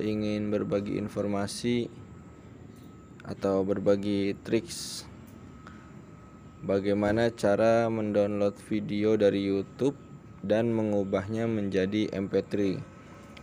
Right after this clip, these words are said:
Biasanya ini saya lakukan ketika saya ingin mendownload lagu, mendownload sebuah lagu, saya akan mencarinya di YouTube karena,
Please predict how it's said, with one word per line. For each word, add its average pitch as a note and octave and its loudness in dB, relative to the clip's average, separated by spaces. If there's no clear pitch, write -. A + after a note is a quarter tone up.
Biasanya G#2 6
ini B2+ 6
saya A2 6
lakukan B2 2
ketika G#2+ 0
saya A2 2
ingin G#2+ 2
mendownload G#2 4
lagu, G#2+ 2
mendownload G2+ 2
sebuah G2+ 4
lagu, G#2 4
saya C3 8
akan B2 6
mencarinya A#2+ 6
di A#2+ 8
YouTube A#2 6
karena, A2 4